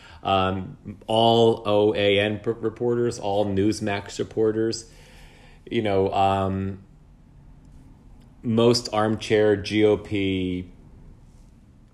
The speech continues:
influencers on the space are going to be full of shit. Um, I'm sure there's certainly some of us on the left that propagate misinformation, but it's, it's not comparable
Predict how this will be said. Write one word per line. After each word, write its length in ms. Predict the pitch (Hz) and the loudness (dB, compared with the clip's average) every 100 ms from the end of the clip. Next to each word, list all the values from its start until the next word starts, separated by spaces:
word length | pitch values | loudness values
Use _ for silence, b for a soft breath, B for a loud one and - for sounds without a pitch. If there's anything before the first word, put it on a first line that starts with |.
| _ - - _ - - | _ -20 -20 _ -20 -4
influencers 760 | 123 120 120 117 113 110 113 113 | 0 0 2 2 2 0 -4 -2
on 100 | 110 | -4
the 60 | |
space 440 | 104 - 107 113 - | -4 -2 0 0 -2
are 100 | 90 | -6
going 440 | - 87 90 92 | -4 -6 -4 -4
to 160 | 90 92 | -6 -4
be 460 | 92 92 90 90 92 - _ | -2 -2 -2 -6 -12 -20 _
full 380 | - - 92 90 | -20 -10 -6 -6
of 100 | 90 | -6
shit. 380 | - 131 - - B B B B B - | -6 -6 -6 -14 B B B B B -10
Um, 580 | 90 90 87 87 85 87 | -6 -4 -4 -6 -8 -10
I'm 80 | 110 | -8
sure 200 | 98 127 | 0 2
there's 180 | 107 - | 2 2
certainly 280 | 113 104 101 | -2 -2 -4
some 220 | - 101 | -2 -2
of 80 | 101 | -2
us 400 | 98 - - - | -2 -4 -12 -12
on 120 | 87 82 | -10 -8
the 60 | |
left 540 | 80 87 104 123 - - - - | -6 -4 -4 -8 -20 -20 -16 -6
that 420 | 92 87 - - _ _ - _ _ - _ _ _ | -4 -6 -10 -20 _ _ -20 _ _ -20 _ _ _
propagate 600 | - 104 101 104 101 92 | -2 0 0 0 0 -2
misinformation, 1000 | 98 98 - 98 95 92 92 90 107 98 | -4 -4 -4 -6 -6 -2 -2 -2 -4 -4
but 280 | 92 92 87 | -4 -4 -4
it's, 340 | 90 - - B B B B B B | -6 -6 -8 B B B B B B
it's 180 | 101 - | -8 -4
not 260 | 107 92 - | -6 -6 -10
comparable 760 | - 95 95 113 131 151 - | -8 -6 -4 -4 -2 -6 -8